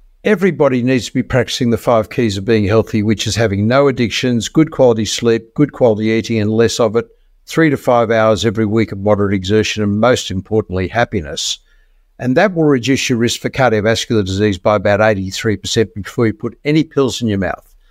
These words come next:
But a study of thirteen and a half thousand people over ten years between the ages of about fifty up to seventy-five, regardless of cholesterol levels,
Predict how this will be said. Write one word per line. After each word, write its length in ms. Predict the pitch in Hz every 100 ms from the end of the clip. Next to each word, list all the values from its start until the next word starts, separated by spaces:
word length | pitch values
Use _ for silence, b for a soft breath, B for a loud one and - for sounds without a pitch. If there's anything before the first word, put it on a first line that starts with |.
| _ _ _ -
But 120 | 123
a 40 |
study 380 | - - 196 170
of 80 | 139
thirteen 380 | - 160 139 147
and 120 | 127
a 80 | 104
half 300 | 120 113 -
thousand 500 | 139 139 120 135 -
people 460 | 127 107 107 110
over 260 | - 113 107
ten 380 | - - 160 151
years 640 | 123 110 95 87 107 - _ _ _ _
between 380 | - - 160 151
the 80 | 135
ages 240 | 127 104
of 100 | 107
about 340 | 110 113 113 -
fifty 320 | 156 - 131
up 160 | 113
to 60 | -
seventy-five, 960 | - 135 110 107 101 127 120 98 104 - _ _ _
regardless 920 | 127 143 113 160 165 190 190 196 -
of 180 | 175 -
cholesterol 720 | - 165 147 135 - 123 101
levels, 520 | 98 90 78 71 -